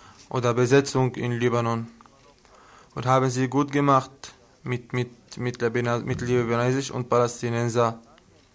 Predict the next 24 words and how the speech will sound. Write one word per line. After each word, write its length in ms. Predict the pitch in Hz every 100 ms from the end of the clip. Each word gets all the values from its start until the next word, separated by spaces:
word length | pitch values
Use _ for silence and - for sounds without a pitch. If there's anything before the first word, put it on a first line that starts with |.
| _ _ _ _ _ _ _ _ _ _ _ _ _ _ -
Also 380 | 131 123 127
jetzt, 500 | 127 127 127 - - - _
wir 300 | - 123 131
danken 680 | 127 147 175 170 143 120 - - - _ _
für 280 | - 131 127
deutsche 600 | 117 135 127 131 127 123
Regierung 600 | 127 123 147 156 143 - - - _ _ - _ -
und 280 | - 127 123
für 220 | 131 131 120 - -
Leute, 640 | 135 151 151 147 139 -
für, 280 | - 139 123 113 -
für 240 | 135 131
deutsche 480 | 117 135 143 - 139
Menschen 420 | 143 143 139 127
auch 340 | 120 127 127
hier, 400 | 135 131 131 123 - - _ _ _ - - _ _ _ _ _
unsere 460 | - 143 127 127 120
Brüder. 420 | 117 123 120 104 - - _ _ _ - - - _ _ _ _ _ _ _ - - _ _ _ _ - - _
Und 340 | - 139 131 123
jetzt, 400 | 147 147 - -
ich 160 | 131
gebe 240 | 135 143 139
für 220 | 139 127
sie, 480 | 120 135 131 -